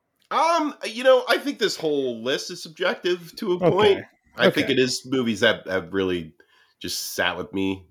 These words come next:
Speaker 2: Yeah.
Speaker 1: the wrong way. And
Speaker 2: Okay.
Speaker 1: same could be said for the top, too, because, uh, this year was really good for film, and I, uh, there are a lot of great movies. There are movies I haven't seen, uh, that have been omitted, unfortunately. I couldn't find Past Lives, and I, uh, couldn't find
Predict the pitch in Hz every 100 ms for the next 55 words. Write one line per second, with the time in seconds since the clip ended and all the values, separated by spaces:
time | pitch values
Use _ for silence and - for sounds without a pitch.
0 | _ - 110 90 90 95 92 101 110 -
1 | _ _ _ _ _ - 202 269 269 262
2 | 175 170 165 151 151 147 131 135 120 110
3 | 82 - - 92 - - - 92 85 90
4 | 92 87 87 190 311 208 131 151 165 151
5 | 160 - 151 - 104 120 165 _ 104 101
6 | 101 101 98 - _ _ _ _ _ 98
7 | 104 107 113 110 110 110 123 117 117 123
8 | 139 131 139 165 180 175 139 123 - 208
9 | 160 - 110 107 143 _ _ _ - 92
10 | 95 101 101 101 95 98 101 101 95 -
11 | 92 - - 104 117 131 - - 120 120
12 | 117 104 _ _ - - - - 113 113
13 | 110 98 107 135 135 107 98 95 90 90
14 | 87 87 87 - - - - 101 95 90